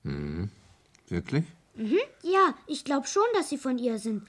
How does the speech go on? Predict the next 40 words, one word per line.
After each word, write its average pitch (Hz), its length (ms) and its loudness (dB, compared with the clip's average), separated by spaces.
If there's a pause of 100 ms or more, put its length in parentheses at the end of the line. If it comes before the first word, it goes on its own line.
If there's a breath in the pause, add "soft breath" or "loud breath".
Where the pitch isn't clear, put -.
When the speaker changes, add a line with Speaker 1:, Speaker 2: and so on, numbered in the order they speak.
(180 loud breath)
Speaker 2:
weil 254 160 0
heute 254 240 0
früh 330 280 2
waren 370 200 4
sie 415 120 2
noch 403 160 4
nicht 359 320 2
da. 196 260 -4
Speaker 1:
Ja. 151 200 0
Speaker 2:
Und 240 120 0
jetzt 302 220 2
hat 277 180 -2
sie 285 100 -2
geputzt 294 420 0
inzwischen. 247 560 0 (160 loud breath)
Und 254 160 0
jetzt 320 200 2
sind 359 120 0
zwanzig 359 320 0
Pfennig 381 340 4
da 302 200 2
gelegen, 214 500 0 (200 loud breath)
wie 269 140 2
ich 254 180 -2
rein 240 260 2
bin 214 160 0
und 226 100 0
nachgeschaut 202 680 -2
hab. 180 180 -8 (280)
Speaker 1:
Na, 73 120 -6
das 69 180 -8
ist - 100 -6
ja 69 80 -6
fein. 69 460 -2 (180)
Speaker 2:
Mhm. 190 260 0 (340 loud breath)
Und 254 160 -2
jetzt 339 220 0
hab 370 140 4
ich 370 100 2
schon 466 120 0